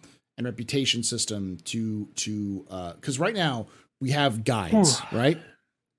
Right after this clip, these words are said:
Speaker 1: Guides
Speaker 2: Mm-hmm.
Speaker 1: are terrible because guides, like,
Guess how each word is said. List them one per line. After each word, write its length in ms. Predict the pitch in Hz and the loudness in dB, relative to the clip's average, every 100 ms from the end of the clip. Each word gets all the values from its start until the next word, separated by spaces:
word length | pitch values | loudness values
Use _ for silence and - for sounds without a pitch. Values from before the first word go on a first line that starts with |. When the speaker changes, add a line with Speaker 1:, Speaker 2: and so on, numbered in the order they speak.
| _ _ _ _ _ - 110 | _ _ _ _ _ -8 0
Speaker 1:
Guides 340 | 147 151 147 | 4 6 6
Speaker 2:
Mm-hmm. 80 | 135 | 4
Speaker 1:
are 20 | |
terrible 540 | 139 107 87 69 67 - _ _ _ _ _ _ _ _ | 0 -2 -4 -8 -12 -16 _ _ _ _ _ _ _ _
because 280 | 143 139 131 | 0 2 2
guides, 480 | 117 151 151 156 - - - - | 4 4 6 4 2 -8 -20 2
like, 280 | 180 175 | 6 6